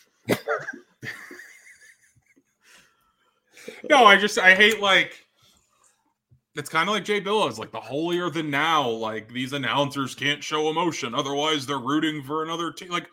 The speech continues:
Speaker 2: what are we
Speaker 1: It's Big
Speaker 2: talking
Speaker 1: J,
Speaker 2: about?
Speaker 1: Big, Big
Speaker 2: Yeah,
Speaker 1: J
Speaker 2: Big J,
Speaker 1: journalists
Speaker 2: exactly.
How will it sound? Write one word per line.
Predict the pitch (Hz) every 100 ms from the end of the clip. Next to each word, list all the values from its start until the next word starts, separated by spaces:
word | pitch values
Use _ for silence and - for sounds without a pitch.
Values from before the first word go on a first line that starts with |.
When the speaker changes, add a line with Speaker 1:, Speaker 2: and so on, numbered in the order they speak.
| _ _ _
Speaker 2:
what | 339
are | 285
we |
Speaker 1:
It's | 190 -
Big | 226 247
Speaker 2:
talking | 180 214
Speaker 1:
J, | 202 190
Speaker 2:
about? | 160 151
Speaker 1:
Big, | 151 180 143 -
Big | 123
Speaker 2:
Yeah, | 170 254
Speaker 1:
J | 160
Speaker 2:
Big | 151 139
J, |
Speaker 1:
journalists | 143 143 151 156 151
Speaker 2:
exactly. | 165 143 - 113